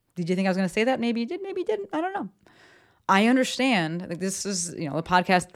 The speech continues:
trends and tends towards business stuff, and that if you're talking about business, you gotta make money. I get that.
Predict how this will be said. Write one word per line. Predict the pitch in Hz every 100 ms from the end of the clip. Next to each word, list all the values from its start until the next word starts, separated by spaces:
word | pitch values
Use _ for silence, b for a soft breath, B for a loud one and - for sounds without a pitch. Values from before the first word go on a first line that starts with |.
| - _
trends | - 175 165 175 165 -
and | 156
tends | - 160 165 156
towards | - 160 151 143 -
business | - 160 - 196
stuff, | - - 226 262
and | 165 165
that | 170 - - -
if | -
you're | 156
talking | 190 208 214
about | 170 160
business, | 156 196 233 - - b b b
you | 180
gotta | 247
make | 226 202
money. | 220 170 135
I | -
get | 170 - 175 196
that. | - - -